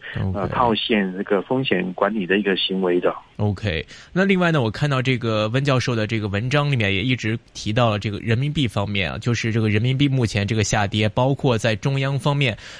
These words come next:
Speaker 1: 官方对于人民币下跌的这个容忍性啊，好像是也在提升，好像很多市场预期说今年年内到底会不会破到七算呢，也是大家都在关注的一个话题。想问问您了，其实您看现在人民币的一个走势方面，您的一个预期观点怎么样呢？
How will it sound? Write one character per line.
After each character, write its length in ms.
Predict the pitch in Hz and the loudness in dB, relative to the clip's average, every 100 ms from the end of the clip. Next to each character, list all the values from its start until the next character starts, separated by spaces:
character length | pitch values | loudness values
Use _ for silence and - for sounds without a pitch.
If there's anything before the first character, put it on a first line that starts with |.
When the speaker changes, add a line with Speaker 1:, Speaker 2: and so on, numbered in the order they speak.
| - | -2
Speaker 1:
官 200 | 170 175 | 2 2
方 180 | 175 180 | 2 2
对 140 | 165 131 | 2 2
于 60 | |
人 140 | 120 107 | 2 0
民 160 | 127 | 0
币 160 | 131 113 | 0 0
下 240 | - 117 | 2 0
跌 160 | 110 117 | 2 0
的 80 | 120 | 2
这 120 | 117 | 2
个 60 | |
容 220 | 104 104 147 | 2 2 2
忍 200 | 101 - | 0 -2
性 260 | - 214 | -2 0
啊， 100 | 113 | 0
好 160 | 98 104 | 0 0
像 220 | 117 110 | 0 0
是 220 | - 104 | 0 -2
也 160 | 90 - | -2 -2
在 260 | - 113 | 0 0
提 240 | 101 - 98 | -2 -6 -4
升， 300 | - 113 113 | 0 0 0
好 200 | - 101 | 0 2
像 280 | 135 123 117 | 2 2 2
很 160 | 117 | 2
多 100 | 135 | 2
市 160 | 147 135 | 2 0
场 180 | 117 139 | 0 0
预 120 | 117 | 0
期 200 | - 139 | 2 2
说 240 | 147 131 - - | 4 2 0 -10
今 180 | - 170 | 0 2
年 180 | 170 156 | 2 2
年 200 | 120 127 | 0 0
内 160 | 160 127 | 0 0
到 220 | 151 127 | 0 0
底 120 | 101 | -2
会 100 | - | -4
不 60 | 127 | 0
会 120 | 117 | 0
破 180 | - 139 | 0 -2
到 160 | 117 | -2
七 240 | 110 - 147 | -2 -2 -2
算 240 | - 123 | 0 0
呢， 120 | 107 | 0
也 160 | 101 80 | -2 -2
是 120 | - | -4
大 160 | 117 117 | -2 0
家 140 | 120 | 0
都 140 | 117 131 | 0 0
在 120 | 120 | 0
关 260 | 120 147 180 | 2 2 2
注 80 | 180 | 0
的 80 | |
一 80 | 101 | 0
个 80 | 101 | 0
话 160 | - 92 | -2 -4
题。 260 | - - - - - | -6 -10 -10 -14 -4
想 120 | - 214 | 2 4
问 100 | 220 | 4
问 100 | 147 | 2
您 80 | |
了， 120 | 139 151 | 0 0
其 120 | 180 | 0
实 60 | |
您 180 | 175 131 | 0 0
看 240 | 170 180 135 | 0 0 0
现 140 | 160 | 2
在 80 | 127 | 2
人 160 | 110 | 0
民 160 | 123 147 | -2 0
币 180 | 160 120 | 2 2
的 140 | 117 | 2
一 140 | 110 113 | 0 0
个 160 | 127 | 0
走 380 | 110 - 113 95 | 0 0 -2 0
势 240 | - 143 120 | 0 0 2
方 180 | 113 | 2
面， 180 | 113 107 | 2 0
您 140 | 107 127 | 0 0
的 80 | |
一 100 | 135 | 0
个 120 | 123 123 | 2 0
预 120 | 110 | 0
期 160 | - | 0
观 160 | 113 110 | 0 0
点 140 | 104 | 0
怎 100 | 101 | -2
么 100 | 85 | -4
样 140 | 65 | -8
呢？ 100 | 69 | -10